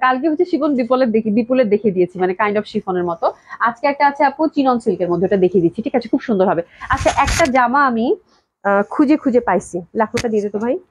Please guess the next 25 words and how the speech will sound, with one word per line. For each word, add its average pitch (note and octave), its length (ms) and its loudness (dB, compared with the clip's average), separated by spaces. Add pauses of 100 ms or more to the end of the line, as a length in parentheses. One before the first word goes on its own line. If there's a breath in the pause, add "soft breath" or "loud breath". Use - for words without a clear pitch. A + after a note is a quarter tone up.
(480)
হ্যাঁ, G3 140 -4 (1200)
লাখোটা, G#3+ 400 2
হ্যাঁ। G3 180 -2 (500)
এই C#4+ 140 4
যে A#3+ 120 0
এটা, A3 180 0 (640)
এটা C#4+ 220 2
না G#4 160 4
আমাদের C4+ 340 0
মানে A#3+ 160 0
একদম B3 440 0
সাদা C4 400 0
থেকে D#4+ 240 -2
শুরু D#4 240 0
করে F#4 220 2
কোনো D#4+ 320 2
কালার B3 320 2
কম্বিনেশন B3 500 -2
নাই। F#3+ 120 0
গুলশানে A3+ 300 -6
কি D4 100 -16
খুঁজছো? - 300 -12
এটা A#3 200 -4
কালার G#3+ 220 0
আছে? G#3+ 240 -2